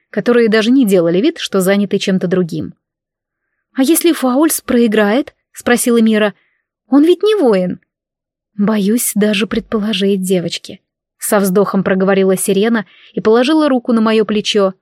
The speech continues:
«Бри, боюсь, Килк не оставил тебе выбора. Если ты выйдешь замуж за Фаульса, рано или поздно тебе придется уйти в мир демонов».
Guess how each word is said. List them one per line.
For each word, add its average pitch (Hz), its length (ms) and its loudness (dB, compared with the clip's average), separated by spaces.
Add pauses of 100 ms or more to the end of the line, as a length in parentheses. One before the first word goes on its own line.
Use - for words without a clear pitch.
(720)
«Бри, 202 460 -2 (360)
боюсь, 240 380 0
Килк 247 380 -4 (240)
не 233 160 2
оставил 220 400 0
тебе 185 240 -2
выбора. 170 380 -6 (360)
Если 240 400 0
ты 220 160 0
выйдешь 220 320 0
замуж 214 380 0
за 185 120 0
Фаульса, 208 640 -4 (300)
рано 269 220 2
или 254 100 0
поздно 240 320 0
тебе 233 240 -4
придется 226 520 -2
уйти 196 380 -2
в 190 60 0
мир 202 220 0
демонов». 196 600 -4